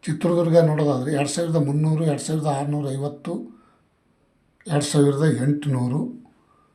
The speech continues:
ಪ್ರತಿ ಅರವತ್ತು ಕೆ ಜಿಗೆ ಇವತ್ತಿನ ಶುಂಠಿ ಮಾರ್ಕೆಟ್ ಬೆಲೆ ಈ ರೇಟ್ ಆಗಿದೆ ನೋಡಿ ಸ್ನೇಹಿತರು, ಇಂದಿನ ಶುಂಠಿ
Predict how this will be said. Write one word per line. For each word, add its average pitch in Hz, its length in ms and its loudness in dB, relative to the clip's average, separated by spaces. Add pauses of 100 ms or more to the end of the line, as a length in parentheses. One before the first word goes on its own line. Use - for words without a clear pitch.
(560)
ಪ್ರತಿ 135 280 0 (220)
ಅರವತ್ತು 143 380 2
ಕೆ 143 160 0
ಜಿಗೆ 147 180 0 (160)
ಇವತ್ತಿನ 135 300 -6 (100)
ಶುಂಠಿ 151 300 0 (120)
ಮಾರ್ಕೆಟ್ 147 380 0
ಬೆಲೆ 143 180 0 (760)
ಈ 170 40 6 (120)
ರೇಟ್ 147 220 4
ಆಗಿದೆ 131 220 -2
ನೋಡಿ 127 220 -2
ಸ್ನೇಹಿತರು, 131 500 -2 (920)
ಇಂದಿನ 139 300 2 (2250)
ಶುಂಠಿ 156 320 2